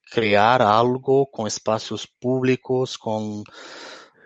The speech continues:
con todo el boom inmobiliario actualmente en Brasil o en Estados Unidos, donde tengamos algo como Europa, donde se pueda, ah, caminar, donde tenemos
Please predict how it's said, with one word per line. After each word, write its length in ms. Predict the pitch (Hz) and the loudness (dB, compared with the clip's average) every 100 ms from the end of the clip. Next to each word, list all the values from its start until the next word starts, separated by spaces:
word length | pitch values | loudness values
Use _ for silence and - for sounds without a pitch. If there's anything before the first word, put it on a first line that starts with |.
| _ - | _ -12
con 160 | 110 | -4
todo 220 | 117 135 | 2 4
el 80 | 123 | 4
boom 400 | 104 117 147 139 | 4 4 4 2
inmobiliario 760 | 127 120 117 110 110 123 151 131 | 2 2 2 4 4 6 6 6
actualmente 960 | - 123 113 104 117 135 - 135 113 | 2 2 2 2 0 -2 -2 0 0
en 160 | 110 101 | 0 -2
Brasil 500 | 90 90 - 139 131 | -4 -4 -2 0 0
o 120 | 107 | 0
en 180 | 101 98 | -2 -4
Estados 500 | 95 - 104 98 95 | -6 -4 -4 -4 -8
Unidos, 560 | 95 104 123 127 117 107 | -8 -8 -6 -6 -6 -6
donde 1160 | 107 110 110 110 107 107 110 110 107 107 104 - | -4 -4 -4 -6 -8 -4 -2 0 0 0 -2 -6
tengamos 580 | - 107 107 107 107 104 | -6 -4 -2 -2 -2 -2
algo 300 | 98 101 101 | -2 -4 -6
como 240 | - 101 | -10 -6
Europa, 580 | 98 95 104 - - 104 - - - _ - | -2 0 0 0 -2 -2 -4 -18 -20 _ -10
donde 220 | 98 98 | -6 -4
se 180 | - 95 | -4 -4
pueda, 840 | _ 98 95 95 95 95 92 95 - _ _ _ - | _ -2 0 2 0 0 -2 -4 -10 _ _ _ -10
ah, 300 | 95 95 92 | -4 -2 -4
caminar, 800 | - 95 90 98 113 113 113 107 101 | -2 -2 0 2 4 4 4 2 -2
donde 1040 | 98 95 95 95 95 92 92 92 92 90 | -6 -4 -2 -2 -2 -2 -4 -4 -6 -6
tenemos 500 | - 98 98 95 - | -4 -4 -4 -6 -8